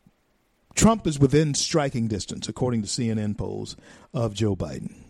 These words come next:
which means that, um, Trump is ahead of Joe Biden. It also means that, uh, C N N is scared to death. That's what that means. Uh, Representative Jim Jordan, good buddy of mine,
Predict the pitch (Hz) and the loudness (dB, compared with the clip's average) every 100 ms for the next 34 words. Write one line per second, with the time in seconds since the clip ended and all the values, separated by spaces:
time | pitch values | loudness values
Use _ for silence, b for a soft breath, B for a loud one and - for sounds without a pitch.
0 | _ _ - 101 110 110 113 107 110 98 | _ _ -4 -4 -2 0 0 0 -4 -6
1 | - B B B B B - - 120 104 | -10 B B B B B -20 -8 -4 -4
2 | 98 107 107 - 120 - 117 107 117 104 | -4 -4 -8 -10 -8 -4 -2 -2 -2 -2
3 | - - 110 117 80 - - - 101 92 | -2 -4 -2 -2 -2 -6 -8 -2 -2 0
4 | 98 110 110 101 107 107 - 104 101 110 | -2 0 -2 -2 -2 -2 -2 -2 -2 -2
5 | 117 110 - B B B B _ - 107 | -4 -6 -8 B B B B _ -6 -2
6 | 104 101 113 - 127 117 120 110 110 107 | -2 -2 -4 -4 0 0 0 0 0 -2
7 | 110 120 107 98 - 104 101 98 80 - | -2 0 -2 -2 -2 0 0 -2 -4 -4
8 | - - _ _ _ _ _ _ _ _ | -10 -14 _ _ _ _ _ _ _ _
9 | _ _ _ - B B B B - 131 | _ _ _ -8 B B B B 2 4
10 | 123 117 95 82 - - - B B B | 4 2 0 -2 -8 -18 -20 B B B
11 | B B _ _ _ - b b b b | B B _ _ _ -20 b b b b
12 | - - 127 123 110 110 - 123 120 123 | -20 -6 -4 -2 -4 -6 -8 -10 -8 -6
13 | 117 101 104 123 113 123 135 127 113 113 | -6 -8 -6 -4 -2 -2 -4 -4 -6 -4
14 | 107 101 117 127 123 | -4 -4 -4 -4 -4